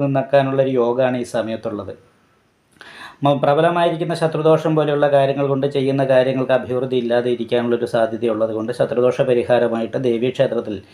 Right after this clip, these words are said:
യഥാശക്തി വഴിപാട് ചെയ്യുക, സുബ്രഹ്മണ്യ സ്വാമി ക്ഷേത്രത്തിൽ യഥാശക്തി വഴിപാട് ചെയ്യുക, ശത്രുദോഷ പരിഹാരമായിട്ട് ചെറിയ ഗുരുതി, അതുപോലെ തന്നെ രക്തപുഷ്പാഞ്ജലി മുതലായിട്ടുള്ള കാര്യങ്ങളൊക്കെ ദേവീക്ഷേത്രത്തിൽ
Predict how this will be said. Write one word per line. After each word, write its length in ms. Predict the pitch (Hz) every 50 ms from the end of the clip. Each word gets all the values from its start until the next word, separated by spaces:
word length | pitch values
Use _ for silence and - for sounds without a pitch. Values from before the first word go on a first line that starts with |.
| - - - - - -
യഥാശക്തി 420 | 127 127 135 131 - 143 117 - 139 131
വഴിപാട് 340 | 123 117 120 117 123 123 120
ചെയ്യുക, 280 | 107 107 110 110 110 - -
സുബ്രഹ്മണ്യ 440 | 113 104 120 127 127 135 139 139
സ്വാമി 240 | 135 - 147 131 131
ക്ഷേത്രത്തിൽ 400 | 123 - 135 120 120 123 123 117
യഥാശക്തി 440 | 117 113 117 117 - - 110 101 120
വഴിപാട് 400 | 110 113 107 104 101 110 107 107
ചെയ്യുക, 340 | 104 98 101 98 104 104 95 -
ശത്രുദോഷ 400 | 117 110 - 123 127 123 120 -
പരിഹാരമായിട്ട് 800 | 123 123 120 113 95 120 117 - 123 120 113 113 110 107 - 156 160 - - - - - - - - - -
ചെറിയ 220 | 143 135 139 139 135
ഗുരുതി, 560 | 127 131 123 127 123 135 135 120 107 104 - _ _ _ - - _ -
അതുപോലെ 220 | 123 131 131 127 120
തന്നെ 140 | 123 123 123 117
രക്തപുഷ്പാഞ്ജലി 720 | 113 - - 143 143 139 139 - - 127 120 123 120 123 120
മുതലായിട്ടുള്ള 420 | 117 117 110 120 120 117 117 123
കാര്യങ്ങളൊക്കെ 540 | 110 113 113 110 117 113 120 113 110 - 120
ദേവീക്ഷേത്രത്തിൽ 680 | 107 110 107 110 120 120 - 127 110 120 120 113 110